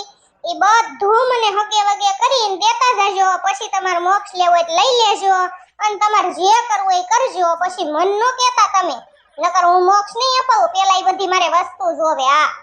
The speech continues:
અરે મારો દીકરો, મારી દીકરી ગોગડી કાંઈક ત-, તને દીધા વગરની હું થોડી મોક્ષ લઈ લઉં. ઈ પટારો તો આપણે જમીનમાં દાટી દીધેલો છે.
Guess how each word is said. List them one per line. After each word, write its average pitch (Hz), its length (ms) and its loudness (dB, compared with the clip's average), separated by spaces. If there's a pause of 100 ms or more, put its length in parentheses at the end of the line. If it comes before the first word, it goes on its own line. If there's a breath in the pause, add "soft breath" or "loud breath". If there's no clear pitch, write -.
(180)
અરે 392 300 2
મારો 370 320 0 (120)
દીકરો, 339 400 -4 (420)
મારી 339 300 -2
દીકરી 349 400 -8
ગોગડી 381 440 -2
કાંઈક 349 300 -4
ત-, 302 300 -2
તને 440 280 0
દીધા 415 340 0
વગરની 427 360 -2
હું 466 100 -2
થોડી 359 320 -2
મોક્ષ 392 400 -2
લઈ 359 200 2
લઉં. 359 140 2
ઈ 359 40 -2
પટારો 427 440 -2
તો 466 80 0
આપણે 494 240 -2
જમીનમાં 349 540 -2
દાટી 330 300 -4
દીધેલો 294 540 -8
છે. 269 180 -8